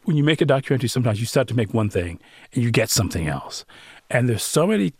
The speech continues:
cases in this film where we see that with perspective, with that point of view, that, that piece of information that was missing. And, and this film, to me, is weirdly like a detective story, this accretion of information,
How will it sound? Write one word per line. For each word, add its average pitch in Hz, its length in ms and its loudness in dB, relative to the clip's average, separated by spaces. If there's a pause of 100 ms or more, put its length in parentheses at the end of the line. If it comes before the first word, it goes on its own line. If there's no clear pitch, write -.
(560)
cases 131 480 0
in 120 180 0
this 107 160 0
film 95 460 -2 (360)
where 113 640 2 (280)
we 120 260 0
see 135 320 0
that 117 240 0
with 131 220 0
perspective, 156 800 -2 (140)
with 135 200 2
that 139 200 -2
point 151 220 0
of 123 100 2
view, 139 260 -2
that, 120 200 0 (280)
that - 120 -4
piece 196 160 0
of - 60 -2
information 151 420 -2
that 113 60 -4
was 113 120 0
missing. 175 400 0 (580)
And, 120 240 0
and 127 180 2
this 170 160 0
film, 214 300 -2
to - 120 -10
me, 165 100 0
is 120 120 -2
weirdly 127 460 0
like 117 200 2
a 120 40 0
detective 104 480 -2
story, 80 360 -8 (280)
this 123 200 -2
accretion 127 460 0
of 101 80 0
information, 95 580 -2